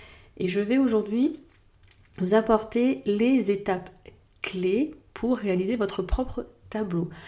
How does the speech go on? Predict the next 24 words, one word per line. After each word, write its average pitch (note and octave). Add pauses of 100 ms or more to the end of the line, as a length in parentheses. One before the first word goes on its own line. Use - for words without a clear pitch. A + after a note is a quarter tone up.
(280)
Alors, E3+ (180)
ces G#3+
étapes, A3
euh, F3 (120)
je G3
les G3
ai F#3+
créées G#3+
et A3
mises F#3+
en F3+
place A#3
pour, A3+
euh, A#3
un A3
des G3
premiers G#3+
ateliers F#3
des F3
pépites. -
Donc, F3+
c'était G#3
en F#3
mai E3